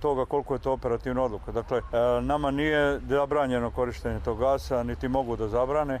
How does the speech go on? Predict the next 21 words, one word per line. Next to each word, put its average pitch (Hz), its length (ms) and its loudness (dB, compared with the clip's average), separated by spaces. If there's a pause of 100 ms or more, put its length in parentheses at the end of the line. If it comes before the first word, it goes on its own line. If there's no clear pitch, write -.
ali 127 180 2
je 131 80 2
zabranjeni 135 520 2
tranziti 139 520 -2
preko 120 300 -2
Evropske 120 400 -2
unije. 107 200 -2
To 131 140 0
je 117 60 2
problem. 107 380 -4 (320)
Dakle, 117 280 0
vidjet 139 300 0
ćemo 101 180 -8
da 113 120 0
li 117 140 -2
će - 200 -10
to 123 120 0
ići 123 220 -2
ili 131 80 0
neće 120 260 -2
ići. - 100 -10